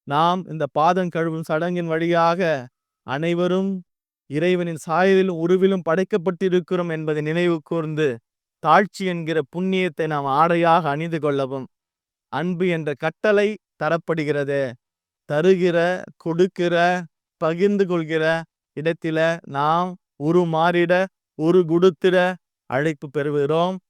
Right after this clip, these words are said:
இதுதான் இந்த புனித வேளை நமக்கு நினைவூட்டுகிற சிறப்பம்சமாக இருக்கிறது. எனவே, ரத்தின சுருக்கமாக கூற வேண்டுமென்றால், ஆலயத்தில் நடைபெறுகிற வழிபாடு நம் இல்லத்தில் நடைபெற வேண்டும்.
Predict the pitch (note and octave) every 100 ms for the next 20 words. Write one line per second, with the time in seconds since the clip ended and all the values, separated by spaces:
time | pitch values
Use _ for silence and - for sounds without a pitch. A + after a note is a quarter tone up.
0 | - C3 C#3 C#3+ E3 F#3+ D3+ C#3 - D#3+
1 | D#3+ D3+ D3 D3+ D#3+ C#3+ D3 C3+ D3+ C#3
2 | D3 E3 D#3+ D3 D#3 C#3 D#3+ D#3+ E3+ F3
3 | - D3 C#3 D3 C#3 C#3 C3 C3 B2 -
4 | B2+ B2 - F#3+ G3+ A3 A#3 A3 G3+ F3+
5 | E3 D3 - _ _ _ _ _ - F3+
6 | - B3+ A#3 A3 G#3+ G#3 G3+ F#3+ G3 G3
7 | F#3 G3 G3 F3 E3+ D#3+ D3+ D3+ D#3 E3+
8 | F3+ F3 D3+ _ _ _ _ _ _ _
9 | A#2+ F3 G#3+ G3 F#3 - F3+ D#3 D3 D3+
10 | F3+ F3 F3 D#3+ D#3+ D3+ E3 F#3 F3+ F3+
11 | F#3 A3 G#3 E3+ _ D3 C#3 C#3+ D#3+ F3
12 | - C#3+ C3 C3 C3 A#2+ A#2+ A2+ C#3